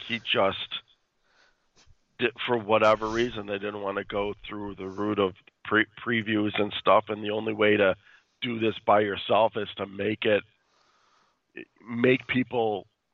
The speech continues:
y-, you know, that personality want it and need it and track it down and all that stuff to keep yourself,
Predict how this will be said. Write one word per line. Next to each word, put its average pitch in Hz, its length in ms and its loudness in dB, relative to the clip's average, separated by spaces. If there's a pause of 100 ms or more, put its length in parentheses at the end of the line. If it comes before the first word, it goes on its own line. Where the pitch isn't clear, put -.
(1200)
y-, 127 200 -6
you 139 120 -2
know, 123 160 2
that 120 260 2
personality 117 760 -2 (260)
want 110 320 0
it 120 140 0
and 117 200 -6
need 120 200 -2
it 123 180 2
and 107 100 -16
track 113 340 0
it 113 100 -6
down 110 380 0 (380)
and 110 160 -8
all 107 220 2
that 110 200 0 (100)
stuff 107 300 0
to 117 80 -14
keep - 300 -16
yourself, 98 480 -6